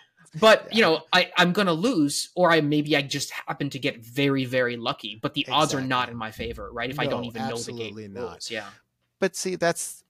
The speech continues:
Speaker 2: <sighs> you know, I, I don't wanna say that, you know, you shouldn't be buying a Boneyard gun unless you're, you know, eminently qualified to tear, tear apart
Speaker 1: Totally,
Speaker 2: a-,
Speaker 1: totally, yeah.
Speaker 2: any airsoft gun. Because, um,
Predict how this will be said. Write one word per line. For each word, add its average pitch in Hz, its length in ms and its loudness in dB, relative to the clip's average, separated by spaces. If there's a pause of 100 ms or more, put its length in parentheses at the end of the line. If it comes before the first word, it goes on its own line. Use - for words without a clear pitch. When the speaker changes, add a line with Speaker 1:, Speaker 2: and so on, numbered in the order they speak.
Speaker 2:
<sighs> - 560 -10
you 170 80 -8
know, 160 120 2
I, 143 240 0
I 143 100 -6
don't 151 240 -4
wanna 127 240 -6
say 131 380 -2
that, 107 240 -4 (120)
you 131 140 -10
know, 110 80 -10
you 101 160 -10
shouldn't 120 300 -8
be 120 100 -4
buying 110 340 -4
a 104 60 -8
Boneyard 98 560 -10
gun 107 340 -6 (720)
unless 127 500 0
you're, 95 320 -10 (460)
you 135 140 -8
know, 110 160 -10 (280)
eminently 127 480 -2
qualified 101 760 -6
to - 100 -20
tear, 104 420 -16
tear 113 200 -14
apart - 100 -20
Speaker 1:
Totally, 180 260 2
Speaker 2:
a-, - 20 -14
Speaker 1:
totally, 120 300 -2
yeah. 127 160 0
Speaker 2:
any 139 120 -6
airsoft 113 560 -12
gun. 98 200 -18 (320)
Because, 190 400 -10 (400)
um, 151 400 -4